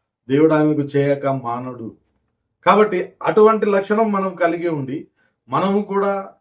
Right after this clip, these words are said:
ధర్మకార్యాలను చేస్తూ సత్క్రియలను చేయడానికి ప్రయత్నం చేసినప్పుడు, ఏ మేలు కూడా దేవుడు మనకు చేయక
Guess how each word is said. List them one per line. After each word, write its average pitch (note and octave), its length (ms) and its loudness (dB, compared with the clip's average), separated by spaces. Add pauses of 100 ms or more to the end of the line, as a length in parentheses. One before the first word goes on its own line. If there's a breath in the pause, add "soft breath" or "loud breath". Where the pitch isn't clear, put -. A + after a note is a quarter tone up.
(200)
ధర్మకార్యాలను D#3+ 1000 0
చేస్తూ D3+ 300 -4
సత్క్రియలను F3 680 0
చేయడానికి D3+ 680 -2
ప్రయత్నం C3+ 560 -8
చేసినప్పుడు, A#2 560 -14 (560)
ఏ D#3 300 8
మేలు D#3+ 380 4
కూడా D#3 300 2
దేవుడు C#3+ 340 0
మనకు C3+ 360 -4
చేయక B2 500 -6